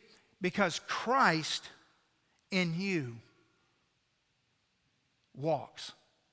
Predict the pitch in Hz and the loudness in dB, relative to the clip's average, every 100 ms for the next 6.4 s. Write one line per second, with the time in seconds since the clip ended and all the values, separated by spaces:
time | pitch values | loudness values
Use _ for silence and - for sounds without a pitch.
0 | _ _ _ _ _ _ _ _ - 190 | _ _ _ _ _ _ _ _ 2 2
1 | 185 190 165 170 175 160 175 165 151 190 | 4 0 2 0 0 -2 -4 -4 -6 -18
2 | _ _ _ - - 151 165 190 180 185 | _ _ _ -10 -4 -2 2 0 0 -4
3 | 170 147 190 101 _ _ _ _ _ _ | -6 -6 -8 -10 _ _ _ _ _ _
4 | _ - 190 214 175 190 185 - 110 - | _ -2 2 2 0 2 0 0 -12 -16
5 | _ _ - - 196 208 220 180 196 208 | _ _ -4 2 2 4 0 2 2 2
6 | 240 196 156 185 | 2 0 0 -2